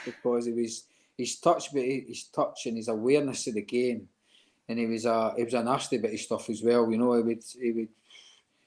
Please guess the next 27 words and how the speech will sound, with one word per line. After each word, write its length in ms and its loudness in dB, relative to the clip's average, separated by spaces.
he'd 140 -4
put 180 2
it 40 8
on 240 8
you 120 6
within, 420 2
in 120 0
a 60 4
heartbeat. 560 4
But 100 4
it's 120 2
just 200 4
his 160 0
class 420 2
on 100 0
the 60 0
ball, 420 2
just 320 -10
incredible. 400 -2
You 60 0
got 100 8
to 80 2
remember 240 2
this 160 4
guy 220 2
had 160 0
won 220 -2